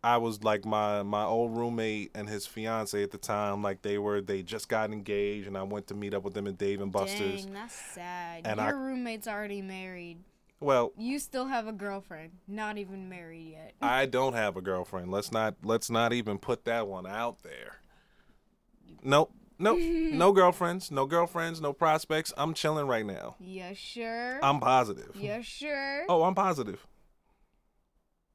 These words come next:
Speaker 2: You sure?
Speaker 1: Um, I am. But it was just, that was the one time I did just because I missed her and I missed you. And that was November two thousand eleven.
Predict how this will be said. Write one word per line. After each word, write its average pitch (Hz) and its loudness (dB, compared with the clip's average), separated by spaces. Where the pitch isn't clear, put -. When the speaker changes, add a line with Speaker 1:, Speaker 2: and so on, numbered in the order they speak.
Speaker 2:
You 226 -20
sure? 247 -20
Speaker 1:
Um, 170 4
I 185 6
am. 170 2
But 135 6
it 170 2
was 180 4
just, 151 -2
that 139 4
was 156 -2
the 147 0
one 139 2
time 131 0
I 120 4
did 110 -2
just 113 -4
because 110 0
I 101 2
missed 101 -6
her 127 4
and 117 0
I 107 2
missed 101 -4
you. 120 0
And 104 -2
that 113 4
was 110 -2
November 113 0
two - -6
thousand 104 2
eleven. 90 -4